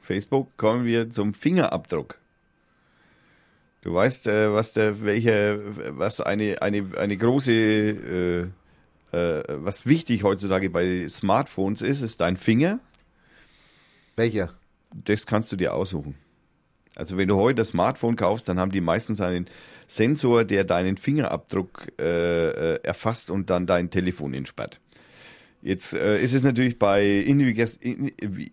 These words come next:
Speaker 1: investigativen Journalisten, wie wir ja alle sind,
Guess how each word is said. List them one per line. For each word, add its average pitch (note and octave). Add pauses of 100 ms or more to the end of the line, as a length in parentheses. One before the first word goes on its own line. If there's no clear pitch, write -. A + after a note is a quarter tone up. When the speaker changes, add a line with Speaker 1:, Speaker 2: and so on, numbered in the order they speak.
Speaker 1:
investigativen A2+
Journalisten, G2+
wie F2+
wir F#2
ja D2+
alle F2
sind, B2